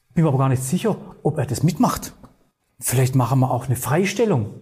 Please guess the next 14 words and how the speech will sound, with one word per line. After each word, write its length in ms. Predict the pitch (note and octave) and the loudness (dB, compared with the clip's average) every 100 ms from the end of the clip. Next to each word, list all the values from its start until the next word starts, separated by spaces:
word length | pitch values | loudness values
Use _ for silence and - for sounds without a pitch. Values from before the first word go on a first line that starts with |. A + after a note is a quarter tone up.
| - - _ _ _ _ | -20 -20 _ _ _ _
Müssen 180 | - C3 | -6 0
wir 40 | C#3 | 0
uns 80 | |
vorher 220 | - C#3+ C3 | 2 2 2
überlegen, 560 | B2 D#3 G#3+ B2 - | 4 2 2 0 -2
können 160 | - D#3 | -2 2
wir 60 | |
uns 80 | C3+ | 2
das 100 | C#3 | 2
leisten? 420 | C3 F3+ G3+ F3+ B2+ - | 0 0 0 -2 -4 -2
Wie 80 | D3+ | 0
sieht 180 | D3 | 2
es 140 | C3+ - | 0 0
aus? 280 | G3+ G3 | 2 2